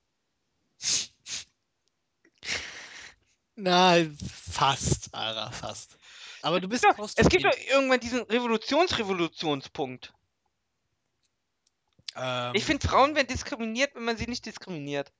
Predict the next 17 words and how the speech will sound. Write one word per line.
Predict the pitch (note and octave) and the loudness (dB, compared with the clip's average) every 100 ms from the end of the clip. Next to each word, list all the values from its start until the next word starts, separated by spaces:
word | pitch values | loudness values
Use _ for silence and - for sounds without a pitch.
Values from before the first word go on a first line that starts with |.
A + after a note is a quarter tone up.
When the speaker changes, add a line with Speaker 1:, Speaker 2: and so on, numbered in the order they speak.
| _ | _
Speaker 2:
Frauen | - C4+ D4+ | 2 8 10
haben | G#4+ D#4 | 10 10
das | E4+ | 8
Recht, | - B4 - | 8 6 4
diskriminiert | F#4 - - C#4+ C#4+ C#4+ C#4+ | 0 -2 -4 -4 0 0 0
zu | C4 | 0
werden. | C4 A#3+ G3+ E3 - _ _ _ _ _ _ _ _ _ - - - - - - - | 4 4 4 -2 -18 _ _ _ _ _ _ _ _ _ -20 -16 -16 -16 -18 -8 4
Speaker 1:
Wollen | F3 | 4
wir | C4+ | 4
das | C#4 | 2
Thema | - D4 B3+ | 0 2 4
wechseln, | F3 D#3+ D3+ | 4 2 0
Ara? | C3 B2+ C#3 F#3+ | 0 0 0 4
Speaker 2:
Ja, | G3+ F#3+ | 4 4
besser | F3 - C3+ | 0 -6 -6
ist | C#3 | -6
das. | C#3 C3 | -8 -10